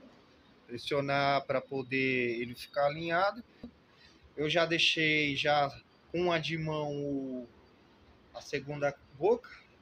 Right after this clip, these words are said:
que é pra ficar mais fácil na hora de pintar e não,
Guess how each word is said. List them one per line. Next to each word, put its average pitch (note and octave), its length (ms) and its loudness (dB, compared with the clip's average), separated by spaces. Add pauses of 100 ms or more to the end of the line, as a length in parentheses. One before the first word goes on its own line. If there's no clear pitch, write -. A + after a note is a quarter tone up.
(760)
que - 80 -14
é A#2+ 40 -8
pra C#3+ 540 0
ficar - 280 -6
mais D#3 280 -2
fácil D3+ 360 0
na C#3+ 100 -2
hora C#3+ 140 4
de C3+ 120 -6
pintar D3 400 2
e E3 40 2
não, F3+ 360 -6